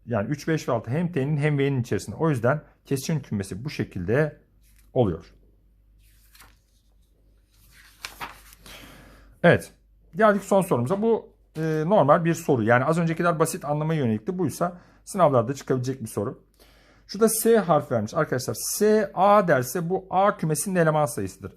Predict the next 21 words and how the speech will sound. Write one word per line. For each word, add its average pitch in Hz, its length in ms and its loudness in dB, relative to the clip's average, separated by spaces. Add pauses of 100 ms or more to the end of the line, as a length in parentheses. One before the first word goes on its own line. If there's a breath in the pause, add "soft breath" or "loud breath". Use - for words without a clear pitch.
Eleman 151 340 2
sayısını 101 460 -4
belli 90 200 -4
eder. 85 260 -8 (140)
Eleman 120 340 -2
sayısı. 87 380 -10
O 190 100 2
yüzden 156 300 2 (580 loud breath)
ben 214 180 4
burada 185 180 2
önce 175 520 2 (280 soft breath)
bu 185 260 -6
kümeleri 165 420 0
yazacağım. 175 460 2
Daha 170 120 4
sonra 170 180 -4
eleman 156 260 2
sayılarını 127 440 0
yazacağım. 92 320 -6
Şimdi 117 380 -4
B 196 640 0